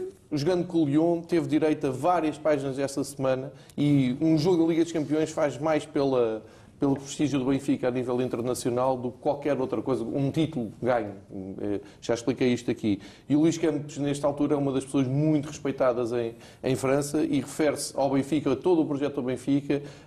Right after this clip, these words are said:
eh, como estando na, na frente. Isto só para, para quem não percebe o que é o Benfica na Europa e a,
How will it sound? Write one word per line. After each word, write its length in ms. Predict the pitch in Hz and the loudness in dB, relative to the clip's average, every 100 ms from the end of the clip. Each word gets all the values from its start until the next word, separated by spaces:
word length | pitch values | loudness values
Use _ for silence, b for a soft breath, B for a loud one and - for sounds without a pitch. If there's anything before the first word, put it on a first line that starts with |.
| - | 0
eh, 200 | 127 123 | 2 2
como 240 | 135 143 | 0 -2
estando 400 | 139 - 135 135 - - | -2 -2 0 -2 -6 -6
na, 360 | 123 120 110 | 0 2 2
na 160 | 113 120 | 0 -2
frente. 380 | 120 113 101 - B B B | 0 0 0 -6 B B B
Isto 220 | 147 143 | -4 -2
só 280 | - 170 160 | 0 2 2
para, 440 | 160 151 151 151 147 - - - - | 0 0 2 0 -4 -16 -20 -20 -8
para 100 | 131 | -6
quem 160 | - 160 | 0 2
não 180 | 151 | 2
percebe 380 | 143 - 147 131 | -2 0 0 0
o 80 | 135 | -2
que 100 | 135 | -2
é 60 | 135 | -2
o 80 | |
Benfica 380 | 123 123 135 135 | 0 -2 -2 -2
na 100 | 123 | 2
Europa 400 | 120 131 131 131 | 2 4 2 0
e 100 | 117 | 0
a, 80 | 120 | 0